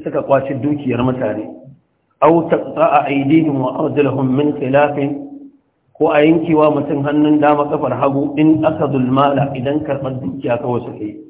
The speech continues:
au yunfu min al-ardi, ko a kore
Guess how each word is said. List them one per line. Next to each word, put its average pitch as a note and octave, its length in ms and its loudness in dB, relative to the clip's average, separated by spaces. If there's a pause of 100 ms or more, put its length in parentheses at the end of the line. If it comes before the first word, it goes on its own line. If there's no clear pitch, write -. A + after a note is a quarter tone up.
(600)
au D3+ 160 6
yunfu C#3+ 420 2
min D3+ 160 4
al-ardi, C#3+ 520 0 (760)
ko F3 140 2
a C#3+ 140 0 (300)
kore D#3 380 0